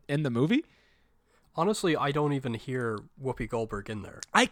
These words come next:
Speaker 1: I
Speaker 2: It does, it, there's, it doesn't sound like her.
Speaker 1: I
Speaker 2: It's
Speaker 1: can,
Speaker 2: weird.
Speaker 1: but it just is so weird.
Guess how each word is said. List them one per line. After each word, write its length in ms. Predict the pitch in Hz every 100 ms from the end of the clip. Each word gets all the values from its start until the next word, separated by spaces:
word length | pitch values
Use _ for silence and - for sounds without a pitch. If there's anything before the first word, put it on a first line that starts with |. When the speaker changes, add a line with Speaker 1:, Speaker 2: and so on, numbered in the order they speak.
| -
Speaker 1:
I 100 | 220
Speaker 2:
It 40 | 254
does, 160 | 170
it, 120 | 123 143
there's, 200 | 151 -
it 180 | 135 143
doesn't 240 | 196 160
sound 260 | 135 170 190
like 180 | 101 -
her. 80 | 196
Speaker 1:
I 80 | 262
Speaker 2:
It's 100 | -
Speaker 1:
can, 480 | - 285 277 196
Speaker 2:
weird. 220 | 143 131 98
Speaker 1:
but 100 | 214
it 120 | 196
just 260 | 262 -
is 60 | 180
so 360 | - - 262 247
weird. 520 | 220 180 240 226 147